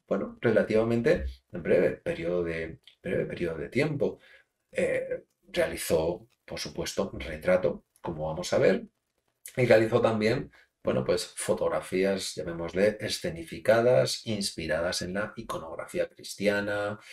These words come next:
en las, eh, fantasías, en el Renacimiento, en el medievo, en la mitología. Fueron los diferentes temas de, de inspiración. Un trabajo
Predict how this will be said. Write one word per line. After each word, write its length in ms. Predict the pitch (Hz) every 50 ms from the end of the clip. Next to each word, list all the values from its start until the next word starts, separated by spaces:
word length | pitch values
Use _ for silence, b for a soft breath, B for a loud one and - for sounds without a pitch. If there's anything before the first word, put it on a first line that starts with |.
| B B B B B -
en 200 | - - 85 -
las, 380 | - - - - - - - 85
eh, 220 | 78 78 80 78
fantasías, 1040 | - - 80 80 78 - - - - - 95 95 95 95 98 98 95 101 101 - -
en 100 | 87 82
el 120 | 78 82
Renacimiento, 840 | 82 82 85 85 - - 85 80 - 85 - 175 87 - 175 - -
en 100 | 82 -
el 120 | 85 -
medievo, 800 | 82 78 76 76 - 85 85 85 85 85 85 85 85 85 87 85
en 80 | 85
la 100 | 85 -
mitología. 960 | 175 - 90 - - - 90 85 - - - 175 170 175 180 175 - - - B B B B B B B B _ _ _ _
Fueron 280 | - - 90 90 95 98
los 120 | 95 -
diferentes 500 | - - - 76 78 78 80 - - -
temas 500 | - 107 104 - - - - - _ _
de, 560 | - - - - 80 78 78 78 76 76 - - -
de 100 | - 85
inspiración. 760 | 85 - - - 90 - - - - - - - - - - - - - - - -
Un 80 | 123 123
trabajo 540 | 127 131 - - - - - - - B